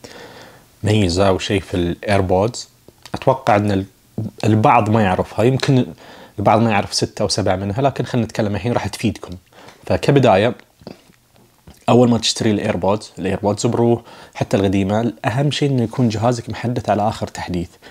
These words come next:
ليش؟ الإيربودز برو الحين نزلت على السوفت وير تو-، ثيرتين بوينت تو. قبل السوفت وير ثيرتين بوينت تو، مثلا ثيرتين بوينت ون أو شيء، ما في حتى ال-، أبل ما دخلت في السوفت وير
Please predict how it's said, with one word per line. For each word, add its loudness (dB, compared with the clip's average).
ليش؟ 4
الإيربودز 2
برو 6
الحين 0
نزلت 0
على 2
السوفت -4
وير 0
تو-، -4
ثيرتين -2
بوينت 0
تو. -2
قبل 4
السوفت -2
وير 2
ثيرتين -2
بوينت 0
تو، 0
مثلا 0
ثيرتين -2
بوينت 0
ون 0
أو 0
شيء، 0
ما 6
في 4
حتى 2
ال-، 4
أبل 4
ما 6
دخلت 0
في -6
السوفت -4
وير 4